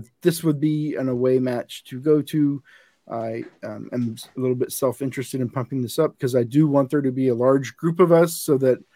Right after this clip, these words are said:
I am not singled out by any of their, their fans for,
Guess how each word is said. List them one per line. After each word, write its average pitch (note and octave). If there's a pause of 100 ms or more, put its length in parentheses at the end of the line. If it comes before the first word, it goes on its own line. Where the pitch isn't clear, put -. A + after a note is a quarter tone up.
(300)
I B2+
am B2
not B2
singled A2+
out E3
by A#2
any A#2+
of A2
their, A2 (380)
their A#2
fans D3
for, A#2